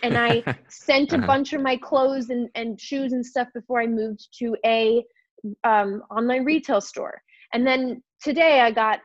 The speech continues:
Speaker 1: you know, an e-check for the exact amount of money for my podcast bill today. It's
Speaker 2: Like,
Speaker 1: just
Speaker 2: how
Speaker 1: like,
Speaker 2: exact is it?
Speaker 1: like,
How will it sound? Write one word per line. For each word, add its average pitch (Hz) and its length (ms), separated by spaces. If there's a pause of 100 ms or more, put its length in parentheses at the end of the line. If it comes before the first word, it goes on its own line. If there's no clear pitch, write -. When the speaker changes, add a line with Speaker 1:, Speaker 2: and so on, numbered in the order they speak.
(100)
Speaker 1:
you 247 120
know, 226 100
an 233 160
e-check 254 420
for 233 100
the 226 120
exact 226 460
amount 240 260
of 233 60
money 208 360
for 220 100
my 220 160 (140)
podcast 226 380 (160)
bill - 180
today. - 240
It's - 80
Speaker 2:
Like, 135 160
Speaker 1:
just - 60
Speaker 2:
how 156 220
Speaker 1:
like, 127 80
Speaker 2:
exact 101 400
is 87 120
it? - 240 (1300)
Speaker 1:
like, 302 240